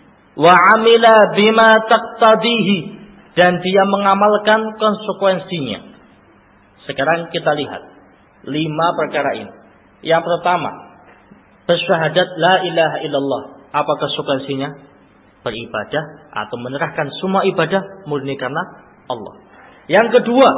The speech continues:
syahadat Muhammad Rasulullah. Apa konsekuensinya? Yakni kita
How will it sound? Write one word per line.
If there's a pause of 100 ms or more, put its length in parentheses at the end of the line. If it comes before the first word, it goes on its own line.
(400)
syahadat
Muhammad
Rasulullah. (480)
Apa
konsekuensinya? (480)
Yakni
kita